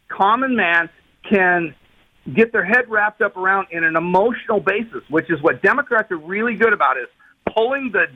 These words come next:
the emotion out of a subject and going at it in a way that somebody can understand how they are being stabbed in the back by these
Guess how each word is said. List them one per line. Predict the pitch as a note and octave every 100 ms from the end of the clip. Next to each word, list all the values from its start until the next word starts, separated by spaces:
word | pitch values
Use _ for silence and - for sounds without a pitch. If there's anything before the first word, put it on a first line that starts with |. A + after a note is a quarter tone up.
| B2 - C3
the | D3+ D3 C3+ B2 - E3
emotion | E3+ F#3 A3 B3+ - C3 A2 -
out | D3+
of | D3
a | C#3 -
subject | G3+ D3+ A#2 G#2+ _ _ _ _ -
and | E3+ E3 E3 D3 C3+
going | F3 A#3+ C4 A#3+
at | G3
it | G3 -
in | F3+
a | E3+
way | F#3 F#3+ F3+
that | D#3 D3 -
somebody | G3 G#3
can | G3 F#3 E3
understand | F3+ G3+ F#3+ - F#3+ F#3+ D3 B2 - -
how | - G3+ G#3+
they | D#3 F3+
are | G3 F3
being | C3 F#3 F3+ - - - -
stabbed | G3+ G#3+ A3 A3
in | G3
the | E3+ C3 -
back | D3+ F3+ F#3 _
by | B2 A#2+
these | A#2+ A#2+